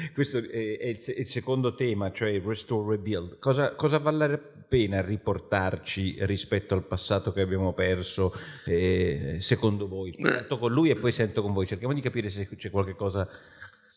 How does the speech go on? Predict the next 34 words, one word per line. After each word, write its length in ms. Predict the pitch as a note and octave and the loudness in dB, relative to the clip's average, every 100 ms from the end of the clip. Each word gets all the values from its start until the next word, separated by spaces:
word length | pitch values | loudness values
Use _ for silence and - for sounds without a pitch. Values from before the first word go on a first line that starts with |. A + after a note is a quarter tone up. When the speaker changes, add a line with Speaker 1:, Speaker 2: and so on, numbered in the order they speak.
| - | 0
Speaker 2:
Eh, 140 | - | 8
io 120 | F4+ | 10
in 80 | F#4 | 10
questo 260 | - D3+ B2+ | 6 -2 -4
sono 260 | B2 B2+ | -6 -4
un 100 | C3 | -4
po', 1300 | A#2+ C3+ B2+ A#2 A#2 A2+ A2+ A2+ A2 A2 A2 G#2+ G#2+ | 4 8 10 10 10 8 8 8 8 6 6 6 4
mm, 280 | G#2+ G#2+ G#2 - _ _ | 0 -2 -6 -16 _ _
ho, 180 | - - | -10 -6
ho 100 | - | -4
pensa-, 300 | A2+ B2 B2 - | -2 0 0 -2
ho 180 | G2+ G#2+ | -6 2
pensato 400 | A#2+ A2 A#2 A2+ | 2 4 2 2
molto 440 | A2 F#2+ D#2 F2+ | 0 -2 0 0
a, 160 | - - - - | 0 -2 -4 0
a, 160 | F#2+ - - - | 0 0 -12 -20
s-, 260 | - - - - - - - _ | -18 -20 -20 -20 -20 -20 -20 _
anche 240 | - D3 B2+ | 2 2 2
a 40 | |
fare 180 | A2 A2 | 4 2
un 80 | G#2 | 2
film 220 | - A#2 | 0 -2
su 120 | G#2 | -2
questa 280 | - G#2 - | -4 -4 -4
sto-, 420 | A2 - F2+ - | -12 -6 -4 -4
su 180 | - - | -6 -10
questa 880 | G2 G2 - G2 F#2 F2+ F2 F#2+ - | -8 -8 -2 2 2 2 2 0 -2
storia, 440 | - F#2+ F2 F2 - - - | -2 0 2 2 0 -10 -16
ma 80 | - | -6
in 60 | A#2 | -2
realtà 220 | C3+ - | 0 2
ho 40 | |
pensato 360 | A2 G#2+ A2+ A2 | 2 0 0 -2
che 460 | G#2+ A2+ G#2+ - | 0 0 0 -4